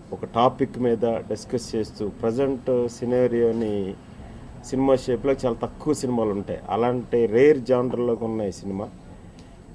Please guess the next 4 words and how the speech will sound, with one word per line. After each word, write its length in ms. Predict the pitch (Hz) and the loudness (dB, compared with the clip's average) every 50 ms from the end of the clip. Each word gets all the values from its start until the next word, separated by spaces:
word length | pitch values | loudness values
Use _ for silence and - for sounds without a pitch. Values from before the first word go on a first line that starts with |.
| - - - - - - - - - - - - - - 220 - - - - - 262 - 320 - - - - - - - - - - - - - | -20 -20 -20 -18 -18 -18 -18 -18 -18 -18 -18 -16 -16 -16 -16 -16 -16 -14 -14 -14 -12 -12 -12 -12 -14 -14 -16 -18 -18 -18 -18 -18 -18 -16 -12 -8
So, 140 | 110 107 101 | -6 -6 -6
మా 200 | 98 98 101 113 | -2 0 0 0
ప్రయత్నం 540 | 113 - 120 123 127 127 127 - 143 139 135 | 2 2 4 2 2 2 0 -4 -4 -2 0
మేము 200 | 127 120 117 113 | 0 0 -2 -2